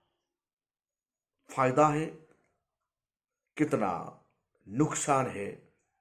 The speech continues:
वक्त ही बताएगा। मेरा ये मानना है,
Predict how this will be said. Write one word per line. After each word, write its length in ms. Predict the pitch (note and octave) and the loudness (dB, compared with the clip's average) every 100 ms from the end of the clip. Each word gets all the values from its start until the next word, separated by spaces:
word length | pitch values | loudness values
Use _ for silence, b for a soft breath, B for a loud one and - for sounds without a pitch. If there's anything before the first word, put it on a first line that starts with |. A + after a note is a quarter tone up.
| _ _ _ _ _ _ _ _ _ _ F#2+ | _ _ _ _ _ _ _ _ _ _ -18
वक्त 360 | F#2 B2+ B2+ G2+ | -6 -4 -4 -8
ही 180 | - E2+ | -14 -14
बताएगा। 640 | D#2+ D#2+ D2 D#2+ - - _ _ _ _ _ _ _ _ _ _ _ _ _ | -14 -12 -14 -16 -18 -20 _ _ _ _ _ _ _ _ _ _ _ _ _
मेरा 300 | G2 C3 F#3 | -2 4 6
ये 180 | A#3+ G#3 | 4 2
मानना 380 | A2 G2+ G#2 G2 | 0 0 -2 -4
है, 360 | F#2 F#2+ - | -6 -10 -18